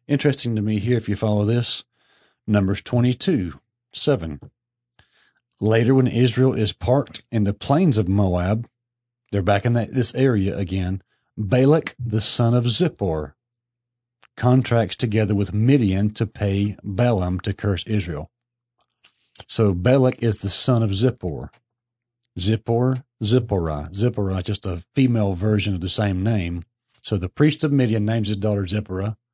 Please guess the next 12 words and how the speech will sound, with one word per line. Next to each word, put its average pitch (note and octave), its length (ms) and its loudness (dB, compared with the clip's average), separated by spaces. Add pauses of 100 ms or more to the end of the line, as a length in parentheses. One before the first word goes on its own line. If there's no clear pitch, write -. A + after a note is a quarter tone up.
(540)
Here A#2 180 2
is G#2 120 0
this, G#2+ 380 0 (500)
uh, G2 380 -2 (440)
king C3+ 200 4
of G2+ 100 0
Moab. G2 520 0 (720)
He's, A2+ 200 -4
his G2+ 280 -4
father's G#2+ 460 -4
name F#2+ 300 -2
was F#2 260 -6